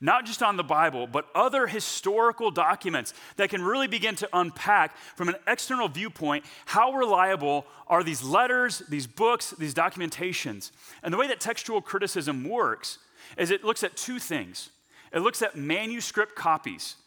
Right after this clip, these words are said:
And the idea is the greater number of manuscript copies, the better. But then it also looks at what is the timing between the original, perceived original message when things were written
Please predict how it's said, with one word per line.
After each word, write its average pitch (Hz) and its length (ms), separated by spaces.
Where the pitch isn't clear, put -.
And 160 100
the 185 80
idea 214 340
is 165 140
the 156 80
greater 196 420
number 226 240
of 170 80
manuscript 208 580
copies, 165 640
the 156 100
better. 156 440
But 165 100
then 254 100
it 254 60
also 226 320
looks 202 240
at 185 220
what 220 200
is 220 100
the 240 80
timing 165 640
between 180 300
the 165 100
original, 220 480
perceived 175 440
original 196 400
message 160 760
when 151 160
things 185 260
were 165 100
written 143 440